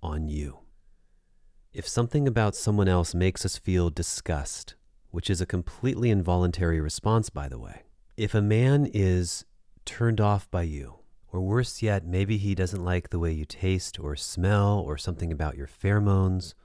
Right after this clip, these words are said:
whatever it might be, and it's not as though this only goes one direction from men to women.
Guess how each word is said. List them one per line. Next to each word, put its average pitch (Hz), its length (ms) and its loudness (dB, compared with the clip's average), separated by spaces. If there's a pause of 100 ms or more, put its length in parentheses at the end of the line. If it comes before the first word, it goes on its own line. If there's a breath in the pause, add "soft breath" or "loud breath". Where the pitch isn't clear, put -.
whatever 107 420 2
it 104 80 0
might 95 240 2
be, 110 220 2
and 95 100 0
it's 98 160 -2
not 120 220 2
as 120 140 2
though 101 180 4
this 92 180 -2
only 95 180 2
goes 92 280 0
one 92 200 2
direction 87 560 -2
from 85 300 -2
men 87 220 0
to 90 100 -6
women. 101 320 -2